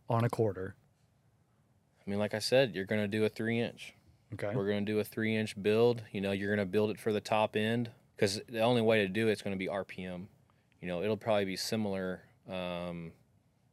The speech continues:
Speaker 2: similar setup to, like, our Big O motor. That is gonna run, you know, ten, eleven thousand R P Ms. Um, but you'd have to tune it for more torque, I think, 'cause it's gonna go from a dead stop to,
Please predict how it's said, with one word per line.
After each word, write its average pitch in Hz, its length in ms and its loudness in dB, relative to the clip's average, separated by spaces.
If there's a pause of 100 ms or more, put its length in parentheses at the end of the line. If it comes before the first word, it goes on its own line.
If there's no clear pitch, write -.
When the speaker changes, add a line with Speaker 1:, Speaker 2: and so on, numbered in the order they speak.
(160)
Speaker 2:
similar 104 360 0
setup 95 340 -2
to, - 80 -6
like, 90 160 -2
our 85 120 -4
Big 90 240 -4
O 92 140 -4
motor. 87 400 -8 (580)
That 87 160 -2
is 90 60 -8
gonna 90 180 -4
run, 87 240 -4
you 87 80 -6
know, 82 100 -6
ten, - 240 -4
eleven 90 320 -2
thousand 85 340 -2
R 82 100 -4
P 82 220 -12
Ms. 85 380 -10 (520)
Um, 78 380 -8 (240)
but 101 500 2
you'd 98 140 -4
have 95 180 0
to - 80 -10
tune 95 320 -4
it - 280 -8 (300)
for - 160 0
more 101 240 4
torque, - 360 2
I 85 100 4
think, 92 280 -4
'cause 95 140 -8
it's 95 120 -6
gonna 101 200 0
go 98 120 4
from 101 160 -4
a 92 60 -2
dead 92 220 0
stop 95 380 0
to, 87 220 -4